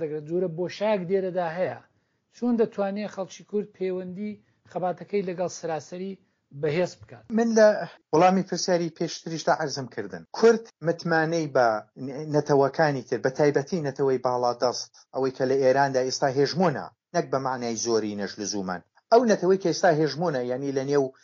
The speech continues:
Speaker 2: جومگەکانی دەسەڵاتدا هێژمۆنی هەیە. عەقڵیەتی ئەو، ئەو نەتەوەیە، عەقڵیەتی ئەو نەتەوە هێژمۆنە هێستا عەقڵیەتێکی نەریتیە، هێستا باوەڕی بەوە نەهێناوە کە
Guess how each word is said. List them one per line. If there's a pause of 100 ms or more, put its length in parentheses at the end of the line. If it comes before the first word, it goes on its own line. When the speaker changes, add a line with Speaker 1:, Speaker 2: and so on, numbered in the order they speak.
(260)
Speaker 2:
جومگەکانی
دەسەڵاتدا (260)
هێژمۆنی
هەیە. (300)
عەقڵیەتی
ئەو، (240)
ئەو (180)
نەتەوەیە، (100)
عەقڵیەتی
ئەو (120)
نەتەوە (100)
هێژمۆنە (680)
هێستا (100)
عەقڵیەتێکی
نەریتیە، (100)
هێستا (100)
باوەڕی (420)
بەوە (120)
نەهێناوە (180)
کە